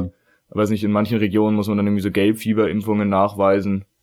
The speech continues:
Speaker 2: Wir mussten das
Speaker 1: Ja,
Speaker 2: nie.
Speaker 1: es, es sind generell da so, ähm, also we-, wenn du Europäer bist, sollte man sich auch impfen lassen oder ist das nur so eine Vorschrift?
Speaker 2: Ähm, also man sollte sich schon impfen lassen. Ich weiß nicht, was wir alles gemacht haben. Da gibt's so ein paar Sachen. Also Gelbfieber war eben in manchen Regionen wirklich
Speaker 1: Mhm.
Speaker 2: vorgeschrieben.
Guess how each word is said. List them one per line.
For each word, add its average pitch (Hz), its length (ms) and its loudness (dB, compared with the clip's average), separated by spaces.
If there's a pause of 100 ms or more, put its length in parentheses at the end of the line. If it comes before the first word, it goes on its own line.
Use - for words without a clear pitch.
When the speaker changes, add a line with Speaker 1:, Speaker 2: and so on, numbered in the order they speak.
(360)
Speaker 2:
Wir 90 140 -2
mussten 90 300 -2
das - 100 -6
Speaker 1:
Ja, 110 100 0
Speaker 2:
nie. 95 60 2
Speaker 1:
es, 95 140 -4
es 110 160 0
sind 110 180 0
generell 117 340 2
da 110 140 0
so, 104 400 0
ähm, 98 460 0
also 101 240 0
we-, 101 160 2
wenn 110 100 2
du 113 80 2
Europäer 107 540 0
bist, 117 500 -2
sollte 113 380 -2
man 135 180 2
sich 131 160 -2
auch 139 140 0
impfen 143 260 0
lassen 127 260 2
oder 113 160 0
ist 110 140 -2
das 101 100 0
nur 113 280 2
so 107 120 -2
eine 104 120 2
Vorschrift? 95 640 -2 (140)
Speaker 2:
Ähm, 98 600 0 (240)
also 104 220 -4
man 107 180 0
sollte 117 420 2
sich 113 180 0
schon 120 180 0
impfen 117 260 -2
lassen. 117 220 2
Ich 110 60 0
weiß 110 100 2
nicht, 113 80 0
was 110 140 -2
wir 110 100 2
alles 107 320 -2
gemacht 107 400 0
haben. 110 240 2
Da 110 80 2
gibt's 107 160 -6
so 113 60 0
ein 101 80 -2
paar 107 140 0
Sachen. 110 340 0
Also 98 340 -2
Gelbfieber 117 560 2
war 110 160 2
eben 104 220 0
in 101 240 -4
manchen 107 280 -2
Regionen 107 340 0
wirklich 90 180 -2
Speaker 1:
Mhm. 95 60 -6
Speaker 2:
vorgeschrieben. 127 540 0